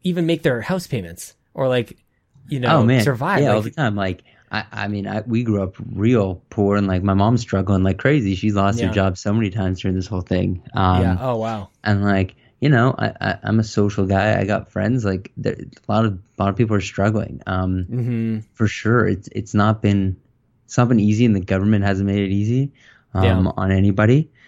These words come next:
Speaker 2: It's been very confusing and d-, difficult. Um,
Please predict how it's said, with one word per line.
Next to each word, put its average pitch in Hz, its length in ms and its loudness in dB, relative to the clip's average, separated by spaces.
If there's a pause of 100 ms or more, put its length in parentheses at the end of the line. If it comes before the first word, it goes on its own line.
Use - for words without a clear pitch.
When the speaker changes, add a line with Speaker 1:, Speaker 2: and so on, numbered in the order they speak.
(300)
Speaker 2:
It's 92 200 -6
been 101 120 2
very 98 180 4
confusing 98 540 2
and 92 180 0 (140)
d-, - 100 -10
difficult. 120 640 0 (120)
Um, 95 500 0